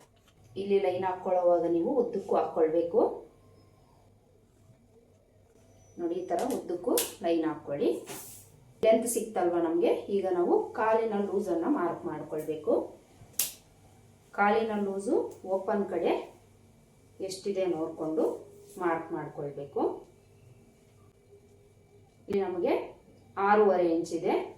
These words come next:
ಇಲ್ಲಿಂದ ಆರೂವರೆ ಇಂಚಿಗೆ ಮಾರ್ಕ್ ಮಾಡ್ಕೊಂಡು ಮಾರ್ಜಿನ್ಗೆ ಎರಡು ಇಂಚ್ ತಗೊಂಡು ಮಾರ್ಕ್ ಮಾಡ್ಕೊಳ್ಬೇಕು. ಈಗ ನಾವು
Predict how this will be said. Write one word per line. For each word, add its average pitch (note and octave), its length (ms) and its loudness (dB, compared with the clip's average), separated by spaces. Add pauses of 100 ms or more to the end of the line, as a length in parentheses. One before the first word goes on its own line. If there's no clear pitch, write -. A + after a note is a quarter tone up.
(460)
ಇಲ್ಲಿಂದ F3+ 360 -2 (1080)
ಆರೂವರೆ F3 460 0
ಇಂಚಿಗೆ E3+ 280 -4 (100)
ಮಾರ್ಕ್ D#3+ 320 -6
ಮಾಡ್ಕೊಂಡು D#3+ 440 -2 (1040)
ಮಾರ್ಜಿನ್ಗೆ G3 520 2 (200)
ಎರಡು F3 220 2
ಇಂಚ್ E3+ 220 -4
ತಗೊಂಡು D#3+ 360 -2 (400)
ಮಾರ್ಕ್ D#3+ 300 -4
ಮಾಡ್ಕೊಳ್ಬೇಕು. D3 640 -4 (1300)
ಈಗ G3+ 100 4 (140)
ನಾವು E3+ 200 0